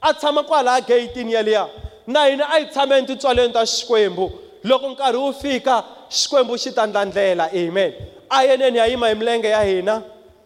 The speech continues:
Loko nkarhi wu fika, Xikwembu xi ta ndlandlela. Hi hundza eka xiyimo xexo hi nga ka xona. Ti-breakthrough ti ta va kona hikuva nkarhi wu fikile. Amen. A yeneni ya fana na Davhida.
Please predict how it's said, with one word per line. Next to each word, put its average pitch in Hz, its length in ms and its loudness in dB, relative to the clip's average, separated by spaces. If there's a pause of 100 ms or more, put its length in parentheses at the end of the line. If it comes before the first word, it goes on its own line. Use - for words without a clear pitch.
(480)
Loko 294 240 2
nkarhi 285 260 -2
wu 285 160 0
fika, 285 560 -2 (380)
Xikwembu 277 520 0
xi - 160 -8
ta 262 140 0
ndlandlela. 247 640 0 (1000)
Hi 262 120 2
hundza 247 520 2
eka 247 180 2
xiyimo 226 380 -2
xexo 247 280 -2
hi 214 80 2
nga 208 140 0
ka 220 140 0
xona. 196 520 0 (500)
Ti-breakthrough 277 760 -2
ti 262 80 -10
ta 285 160 2
va 269 140 2
kona 233 560 0 (340)
hikuva 285 320 0
nkarhi 262 280 0
wu 240 160 -2
fikile. 190 840 -4
Amen. 175 300 -2 (600)
A 302 160 6
yeneni 294 340 4
ya 254 120 2
fana 277 260 0
na 247 140 2
Davhida. 226 720 -2